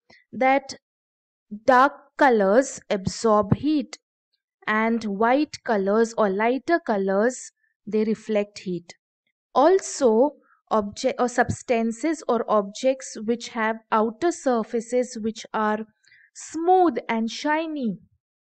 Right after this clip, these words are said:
they reflect heat. And if the outer surface is rough and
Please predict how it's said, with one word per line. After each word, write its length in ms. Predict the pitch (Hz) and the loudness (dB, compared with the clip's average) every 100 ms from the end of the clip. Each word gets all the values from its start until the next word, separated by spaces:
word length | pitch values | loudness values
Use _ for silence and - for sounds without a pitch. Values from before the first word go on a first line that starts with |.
| _ _ _ _ | _ _ _ _
they 160 | 220 233 | 0 0
reflect 560 | 220 - 233 294 - | 0 -2 0 0 -2
heat. 420 | - 247 202 - - _ _ _ _ _ _ _ _ _ _ _ - | -12 -8 -8 -10 -20 _ _ _ _ _ _ _ _ _ _ _ -2
And 400 | 233 233 240 240 | 2 2 2 0
if 200 | 254 214 | -2 0
the 160 | 240 214 | 0 0
outer 280 | 220 226 294 | 0 0 -2
surface 680 | - 247 226 - 247 - - | 0 0 0 0 0 0 -6
is 200 | 233 220 208 | -6 -4 -4
rough 380 | 220 254 240 - - _ _ _ _ _ _ _ - | 2 4 2 0 -20 _ _ _ _ _ _ _ -2
and 240 | 233 226 | 0 0